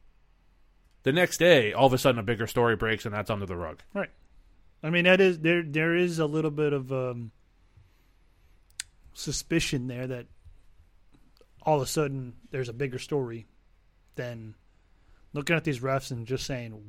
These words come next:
Speaker 2: "What are you doing?"
Speaker 1: And the N F L did come out and say that after the season, they're gonna do a top-down review.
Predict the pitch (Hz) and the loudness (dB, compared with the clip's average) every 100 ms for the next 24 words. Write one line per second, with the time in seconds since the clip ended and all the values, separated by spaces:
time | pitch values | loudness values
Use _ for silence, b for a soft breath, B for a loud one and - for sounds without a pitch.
0 | 107 123 143 180 113 113 120 113 107 98 | -8 -4 -4 -4 -8 -6 -6 -6 -10 -10
1 | 95 - - _ _ _ _ _ - 143 | -16 -20 -20 _ _ _ _ _ -4 0
2 | 196 190 190 147 180 170 151 151 120 104 | 4 6 6 6 4 2 2 2 0 0
3 | 170 120 95 90 - - _ _ _ _ | 4 4 2 -6 -14 -20 _ _ _ _
4 | _ _ _ 117 135 131 123 110 143 123 | _ _ _ 2 4 4 0 2 2 2
5 | 107 135 135 117 110 98 82 - - 127 | 0 0 0 0 0 -2 -4 -8 -2 2
6 | 143 131 127 131 117 107 113 127 90 80 | 2 4 4 4 2 0 2 2 2 -6